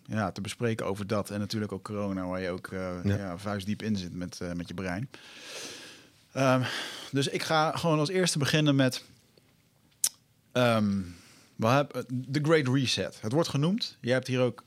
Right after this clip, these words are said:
Speaker 1: het blauwe boek van, eh, van de man die dat heeft geschreven. Klaas, eh,
Speaker 2: Schwab.
Speaker 1: Schwab. Klaus Schwab.
Speaker 2: Klaus Schwab.
Speaker 1: Van het World Economic Forum.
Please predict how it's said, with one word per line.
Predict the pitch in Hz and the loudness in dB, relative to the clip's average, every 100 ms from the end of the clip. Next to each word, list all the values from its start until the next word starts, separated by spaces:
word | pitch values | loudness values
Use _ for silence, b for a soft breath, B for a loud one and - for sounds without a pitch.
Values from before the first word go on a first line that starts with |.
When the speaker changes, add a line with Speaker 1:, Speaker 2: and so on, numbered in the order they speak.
| _ | _
Speaker 1:
het | 120 | -2
blauwe | 107 131 120 | 2 4 4
boek | 117 160 - - b b b b _ | 2 0 -2 -12 b b b b _
van, | - 127 110 104 | -4 0 0 0
eh, | 98 95 92 95 101 | -2 -2 -4 -8 -4
van | 117 | 0
de | 113 | 2
man | 117 | 4
die | 110 | 2
dat | 98 | 0
heeft | 92 - | -4 -8
geschreven. | - - 127 139 165 B B B B B B B - | -4 0 0 -2 -8 B B B B B B B -6
Klaas, | 131 110 101 - | 0 0 2 0
eh, | 101 98 92 101 113 - | 0 -2 -2 -6 -12 -16
Speaker 2:
Schwab. | - - 85 | -16 -6 -4
Speaker 1:
Schwab. | 80 113 101 170 - - - | -2 0 0 -2 -6 -20 -10
Klaus | - 113 104 - | -2 0 0 -4
Schwab. | - 107 120 180 | -6 -4 -6 -6
Speaker 2:
Klaus | - 80 - | -4 -4 -4
Schwab. | - - - - - | -8 -14 -18 -20 -20
Speaker 1:
Van | - 120 | -2 0
het | 117 | 2
World | 104 147 143 | 4 4 2
Economic | 131 107 104 90 | -2 0 0 0
Forum. | - 107 107 117 135 | -2 0 2 2 -2